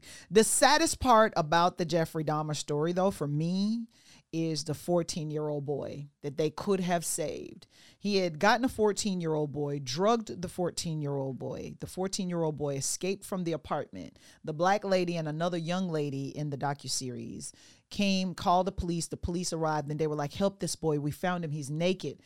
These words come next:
You gotta help him. He looks like a child." While law enforcement is talking to them at the front steps with the naked boy sitting at the front steps,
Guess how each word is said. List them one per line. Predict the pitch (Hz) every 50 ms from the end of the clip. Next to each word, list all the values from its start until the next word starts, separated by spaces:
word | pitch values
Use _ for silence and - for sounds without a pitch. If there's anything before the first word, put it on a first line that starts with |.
| - - _ -
You | 170
gotta | 165 180 160 156
help | 147 156 202 220 214 -
him. | 180 147
He | 165 170
looks | 156 190 208 208 -
like | 180 170 165 -
a | -
child." | - - - 202 180 165 - - - - - _ _ - - - -
While | - 151 170 180 190 208 202 196
law | 180 170 175 190 240 269
enforcement | 269 - 226 214 208 214 - 185 165 160
is | 156 -
talking | - - 202 190 214 208 202 175 170 165
to | - - 147
them | 135 143 139 139 139
at | 135 -
the | -
front | 135 - - 180 165 -
steps | - - - 175 151 - -
with | 151 151 -
the | 151
naked | 147 156 170 170 - 165 143
boy | 151 160 147
sitting | 147 - - 170 - 160 156
at | 143 - -
the |
front | 135 - - 151 131 -
steps, | - - - 143 - - -